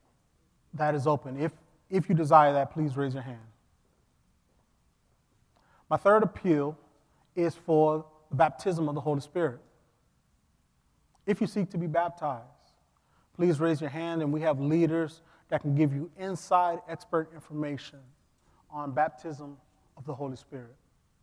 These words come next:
My final appeal is for prayer. This is a time for us to put into action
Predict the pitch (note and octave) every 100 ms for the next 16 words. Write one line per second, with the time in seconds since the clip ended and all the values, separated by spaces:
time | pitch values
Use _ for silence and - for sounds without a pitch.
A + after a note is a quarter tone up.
0 | _ _ _ _ _ _ _ _ _ _
1 | _ - D3 F#3 F#3+ E3+ - C#3 C3 -
2 | _ _ _ _ _ _ _ - - -
3 | D3+ - C3+ D3+ A#2+ A#2+ _ _ _ _
4 | _ _ _ _ _ _ _ _ - D#3+
5 | F3 F#3+ E3 - D#3+ D#3 C#3+ - D#3 D#3
6 | - - - - F3+ - E3+ D#3 - -
7 | C#3+ C#3 - -